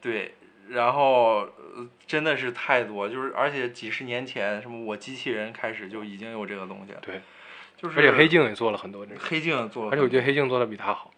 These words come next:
Speaker 1: <laughs> 对，对，然后，而且挺莫名其妙的，其实就是突然这个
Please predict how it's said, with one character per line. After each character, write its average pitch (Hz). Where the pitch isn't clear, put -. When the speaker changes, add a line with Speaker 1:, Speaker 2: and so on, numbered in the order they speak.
Speaker 1:
<laughs> -
对， 120
对， 110
然 110
后， 143
而 151
且 156
挺 123
莫 156
名 151
其 -
妙 147
的， 92
其 90
实 147
就 165
是 151
突 -
然 110
这 120
个 104